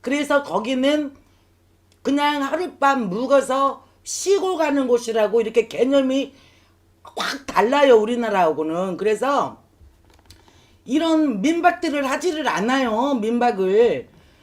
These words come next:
근데 우리 호중님이 그 미국까지 가갖고 공연을 하는데 그 비싸신 몸이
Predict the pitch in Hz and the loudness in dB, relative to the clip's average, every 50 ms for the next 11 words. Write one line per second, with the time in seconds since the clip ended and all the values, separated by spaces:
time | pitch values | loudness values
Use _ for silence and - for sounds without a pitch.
0 | _ _ _ _ _ _ _ - _ _ - 302 311 320 339 330 320 285 262 269 | _ _ _ _ _ _ _ -20 _ _ -2 0 0 0 2 0 0 0 0 0
1 | 277 302 277 320 349 370 339 339 330 302 285 285 277 269 262 240 208 - - - | 0 0 0 0 -2 -2 -2 0 0 0 2 2 2 2 0 -2 -4 -6 -8 -10
2 | - - - - - _ _ _ _ _ - 254 269 269 269 262 254 247 208 214 | -12 -12 -14 -20 -20 _ _ _ _ _ -4 -2 -2 0 0 0 0 0 0 0
3 | 285 277 339 277 - 285 277 226 247 - - 220 233 262 254 - - - 247 247 | 0 0 -2 -2 -2 -2 -2 -2 -4 -6 -6 -2 -2 -2 -2 -2 0 4 6 8
4 | 240 233 214 - - 233 262 294 302 285 277 262 240 240 233 240 233 233 202 226 | 8 8 8 6 2 0 0 2 2 2 2 2 2 0 0 0 2 4 4 4
5 | 226 226 220 214 - - 208 247 262 269 269 262 240 202 - - - _ _ _ | 6 4 2 0 0 -4 -4 0 0 0 2 2 0 -2 -4 -8 -20 _ _ _
6 | _ _ _ _ _ _ - - 294 294 - 339 320 311 - 294 262 240 233 240 | _ _ _ _ _ _ -4 -2 -2 2 4 6 6 6 4 2 0 2 4 4
7 | 254 254 247 226 190 151 123 117 | 4 4 2 0 -2 -4 -6 -10